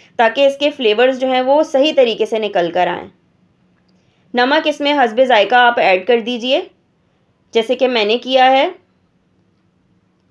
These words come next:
याद रहे कि आलू बॉईल करते हुए भी हमने नमक ऐड किया था थोड़ा सा। पाँच मिनट का जो है वो मैंने इसको एक तरह से दम दिया है दरमियानी आंच पर, और ये ज़बरदस्त सी हमारी ग्रेवी तैयार हो चुकी है। तेल अलहदा हो चुका है और मसाला बहुत अच्छे तरीके से भुन चुका है।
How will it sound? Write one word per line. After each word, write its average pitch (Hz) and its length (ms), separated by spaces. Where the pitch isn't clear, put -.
याद 240 300
रहे 285 240
कि 311 120
आलू 233 360
बॉईल 262 240
करते 247 240
हुए 247 160
भी 269 120
हमने 247 280
नमक 190 280
ऐड 175 200
किया 175 200
था 175 140
थोड़ा 175 220
सा। 175 220
पाँच 285 320
मिनट 294 280
का 294 140
जो 285 140
है 262 140
वो 254 100
मैंने 240 260
इसको 254 240
एक 254 180
तरह 226 200
से 254 160
दम 190 280
दिया 233 200
है 254 160
दरमियानी 190 560
आंच 185 220
पर, 277 340
और 214 220
ये 269 160
ज़बरदस्त 233 540
सी 294 140
हमारी 226 340
ग्रेवी 208 360
तैयार 202 400
हो 247 100
चुकी 247 280
है। 262 180
तेल 220 300
अलहदा 202 420
हो 254 120
चुका 247 260
है 247 100
और 226 200
मसाला 202 420
बहुत 220 380
अच्छे 226 220
तरीके 202 300
से 247 140
भुन 180 280
चुका 175 220
है। 180 140